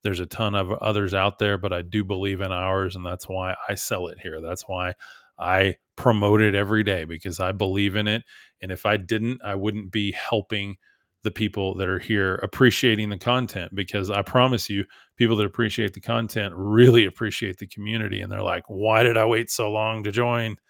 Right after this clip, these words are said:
So I really, really appreciate you joining, and, uh,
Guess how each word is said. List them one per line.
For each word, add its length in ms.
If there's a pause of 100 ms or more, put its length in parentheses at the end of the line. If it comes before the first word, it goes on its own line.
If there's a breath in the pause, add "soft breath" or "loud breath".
(400 soft breath)
So 380 (180)
I 60
really, 420
really 220
appreciate 580
you 60
joining, 500 (440 soft breath)
and, 380
uh, 460